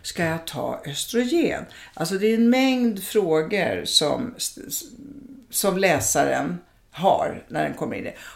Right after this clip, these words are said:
Och då betar vi av, vad är det som är nytt? Vad gör man idag? Hur många får svåra klimakterieproblem? Det vill man ju också veta.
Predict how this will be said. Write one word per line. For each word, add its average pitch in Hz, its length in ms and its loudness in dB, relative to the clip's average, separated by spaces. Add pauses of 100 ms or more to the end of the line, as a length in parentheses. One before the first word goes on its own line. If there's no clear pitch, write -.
(100)
Och 233 140 -2
då 330 280 4
betar 302 380 2
vi 277 120 4
av, 247 120 2
vad 269 100 2
är 233 80 4
det 208 60 2
som 196 160 -2
är 170 60 0
nytt? 165 640 -6
Vad 240 240 2
gör 180 200 0
man 165 240 -4
idag? 262 760 -4 (580)
Hur 269 420 4
många 214 460 4
får 403 460 0
svåra 269 500 0
klimakterieproblem? - 1400 -8 (300)
Det - 60 -8
vill 254 160 0
man 381 100 2
ju 320 60 4
också 359 240 -2
veta. - 580 -4